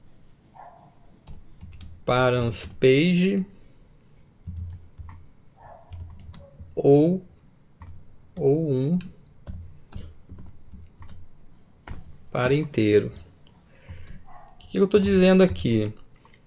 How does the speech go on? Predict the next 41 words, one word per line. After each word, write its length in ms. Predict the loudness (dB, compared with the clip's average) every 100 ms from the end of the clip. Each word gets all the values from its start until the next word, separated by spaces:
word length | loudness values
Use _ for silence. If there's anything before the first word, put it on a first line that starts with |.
| -20 -10
Eu 100 | 0
vou 100 | 2
ter 140 | 4 6
um 80 | 6
método 560 | 8 8 6 4 -2
para 160 | 4 6
eu 60 |
saber 400 | 6 6 6 4
qual 200 | 8 8
é 20 | 8
a 20 |
minha 160 | 6
página 480 | 4 4 4 4 2
corrente. 880 | 4 4 6 4 2 -2 -8 -12 -16 -20 -20 _ -20 -14 -6
Então 220 | 2 4
a 40 |
minha 180 | 6 4
página 440 | 8 10 10 6
corrente 540 | 6 6 6 6 4 4
vai 180 | 4 4
ser 240 | 4 4
um 120 | 4
parâmetro 600 | 6 6 6 6 2 0
que 140 | 0 4
vai 180 | 6 6
vir, 420 | 4 0 -2 -8 -10
que 120 | 0
o, 500 | 2 4 2 0 -6 -4
que 120 | 4
vai 180 | 6 6
vir 200 | 4 0
do 100 | 0
front-end. 960 | 2 0 2 2 4 4 2 -2 -8 -20 -20 -20 _ -8
Então 260 | -6 0 2
a 40 |
gente 160 | 4 6
vai 100 | 6
poder 300 | 6 6 6
passar 320 | 4 2 2
um 60 | 4
parâmetro 460 | 4 4 2 -4